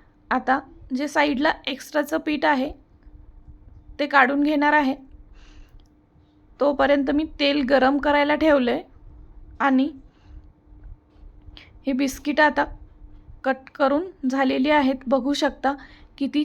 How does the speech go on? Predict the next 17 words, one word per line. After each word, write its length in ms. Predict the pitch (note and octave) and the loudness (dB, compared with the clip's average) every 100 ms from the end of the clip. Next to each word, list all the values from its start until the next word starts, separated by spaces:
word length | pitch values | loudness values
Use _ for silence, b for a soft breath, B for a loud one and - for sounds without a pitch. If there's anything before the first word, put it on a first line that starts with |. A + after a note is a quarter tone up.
| D4 | -4
छान 400 | - C4+ C#4 D4 | -2 2 4 4
हे 100 | D4 | 2
बिस्किट 400 | C4+ C#4 - C#4 | 0 -4 -6 -2
झालेलं 400 | D4 C#4 C#4 C#4 | 0 0 0 2
आहे. 280 | C#4+ C4 C4+ - | 2 2 -2 -2
तीळ 180 | C#4+ C#4+ | -2 0
टाकल्यामुळं 520 | C#4 C#4+ C4+ C4+ C#4 | 0 -2 0 0 0
मस्त 360 | C#4+ C#4 - - | 0 -2 -4 -4
दिसतंय. 440 | D4 C#4+ - B3 C4 B B B - | -4 -4 -4 -4 -4 B B B -2
आणि 260 | C4+ C4+ | 0 2
बघा, 240 | C4+ C4+ C#4 | 2 2 2
अशा 200 | C#4 D4 | 0 -2
प्रकारे 340 | C#4 C4+ C4+ | -4 -4 -2
हे 100 | C#4+ | -2
जाडसर 580 | A#3 C#4 B3+ B3 D4 D#4 F#4 b b - - | 0 2 2 0 -2 -2 -4 b b -20 -8
ठेवायचं 480 | C#4 C4+ C4 C4 D#4 | -2 2 2 0 0
आहे. 300 | D4+ C#4+ C#4 | 2 2 0